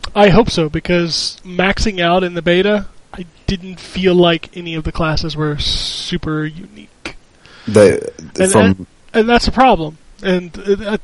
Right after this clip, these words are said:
Speaker 1: it comes from the problem of the fact that they put the, the, uh, multiplayer in there, because what they're
Speaker 2: Yeah.
Speaker 1: doing is trying to keep the classes as familiar as they can, but it also makes playing each individual class not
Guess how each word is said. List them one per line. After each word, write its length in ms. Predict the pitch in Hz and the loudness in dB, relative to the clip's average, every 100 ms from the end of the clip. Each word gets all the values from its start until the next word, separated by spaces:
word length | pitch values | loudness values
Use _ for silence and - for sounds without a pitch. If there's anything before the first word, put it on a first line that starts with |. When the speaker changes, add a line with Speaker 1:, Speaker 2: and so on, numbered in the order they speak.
| 196 | -6
Speaker 1:
it 140 | 202 | 0
comes 200 | 254 254 | 2 4
from 120 | 233 | 2
the 60 | 196 | 0
problem 300 | 214 196 185 | 4 2 2
of 60 | 170 | -4
the 100 | 165 | -2
fact 220 | 180 165 | 0 -2
that 80 | 165 | -4
they 100 | 160 | -4
put 360 | 185 170 - | -2 -2 -2
the, 440 | - 160 156 156 147 - - _ _ _ - 180 | -2 -2 -6 -8 -12 -16 -20 _ _ _ -20 -4
the, 240 | 170 165 160 | -4 -2 -2
uh, 320 | 151 151 147 | -2 -2 -4
multiplayer 600 | 165 170 208 214 202 202 | -2 0 0 2 2 0
in 80 | 208 | -4
there, 160 | 214 | -6
because 240 | 180 175 170 | -4 -4 -4
what 100 | 165 | 2
they're 100 | 175 | 4
Speaker 2:
Yeah. 80 | 170 | 4
Speaker 1:
doing 220 | 240 180 | 2 0
is 100 | 165 | -4
trying 240 | - 175 | -2 -4
to 60 | 160 | -4
keep 280 | - - 202 - | -6 -4 -4 -4
the 80 | - | -4
classes 760 | - 180 160 165 151 - - - | 2 2 2 -2 -8 -10 -12 -6
as 140 | 165 | -4
familiar 420 | - 175 165 160 | -4 -4 -2 -2
as 100 | 156 160 | -4 -6
they 80 | |
can, 480 | 151 180 175 196 226 _ - - - - - | -8 -6 -4 -6 -8 _ -20 -20 -20 -20 -4
but 120 | 185 | 2
it 60 | 190 | 6
also 240 | 208 202 | 6 4
makes 200 | 190 175 | 0 -2
playing 280 | - 202 175 | 0 0 0
each 180 | 170 165 | -2 -4
individual 340 | 170 165 160 156 | -2 -4 -4 -4
class 280 | 170 147 165 | -4 -6 -8
not 320 | 165 180 | -6 -6